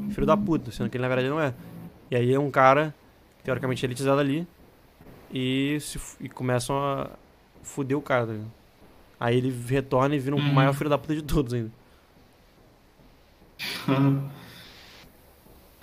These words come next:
Speaker 1: O cara vê Baki
Speaker 2: Aí
Speaker 1: e
Speaker 2: o
Speaker 1: fala
Speaker 2: Ablu
Speaker 1: que
Speaker 2: fala que o do Flamengo,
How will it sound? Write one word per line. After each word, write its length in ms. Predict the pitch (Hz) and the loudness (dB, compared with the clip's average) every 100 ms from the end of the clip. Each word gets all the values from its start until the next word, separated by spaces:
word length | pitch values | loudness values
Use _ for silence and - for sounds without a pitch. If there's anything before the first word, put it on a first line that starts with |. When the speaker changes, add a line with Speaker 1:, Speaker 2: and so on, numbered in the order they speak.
| - - - - - - - - 127 | -20 -20 -20 -20 -20 -20 -20 -8 0
Speaker 1:
O 80 | |
cara 160 | 127 127 | 2 4
vê 100 | 131 | 2
Baki 340 | 113 120 135 | 2 4 6
Speaker 2:
Aí 140 | 123 131 | 8 10
Speaker 1:
e 40 | |
Speaker 2:
o 40 | 135 | 10
Speaker 1:
fala 100 | 131 | 10
Speaker 2:
Ablu 140 | 135 | 8
Speaker 1:
que 60 | 139 | 8
Speaker 2:
fala 220 | 135 127 | 8 6
que 100 | - | 4
o 140 | 135 127 | 4 6
do 140 | 135 | 6
Flamengo, 600 | 135 131 139 139 131 | 4 2 4 6 4